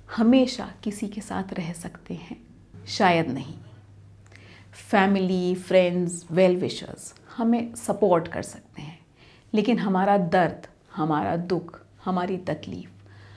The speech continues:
हमें खुद ही फेस करना है, चाहे वो इमोशनल परेशानियां हों, फिजिकल तकलीफें हों या फिर फाइनेंशियल हार्डशिप्स। सब कुछ हमें फेस खुद ही करना है। Life is the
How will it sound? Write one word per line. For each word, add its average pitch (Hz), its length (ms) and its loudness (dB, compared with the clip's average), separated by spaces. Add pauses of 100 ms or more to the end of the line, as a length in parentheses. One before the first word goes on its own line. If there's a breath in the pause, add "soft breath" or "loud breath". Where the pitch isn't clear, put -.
(340 soft breath)
हमें 233 480 2
खुद 233 300 4
ही 208 180 2
फेस - 320 -8
करना - 300 -12
है, - 120 -14 (380)
चाहे 185 220 -2
वो 175 240 -4
इमोशनल 190 480 0
परेशानियां 160 720 0
हों, 156 240 -4 (680 loud breath)
फिजिकल 247 380 6
तकलीफें 190 520 0
हों 160 260 -2 (300)
या 226 220 2 (120)
फिर - 200 -10 (420 soft breath)
फाइनेंशियल 185 600 -2
हार्डशिप्स। - 840 -14 (280)
सब - 420 -2
कुछ 180 280 -4 (120)
हमें 185 220 0
फेस 214 480 -2
खुद 170 240 -8
ही 143 80 -4
करना - 300 -12
है। - 140 -12 (600 soft breath)
Life 202 800 0
is 208 180 0
the 202 120 0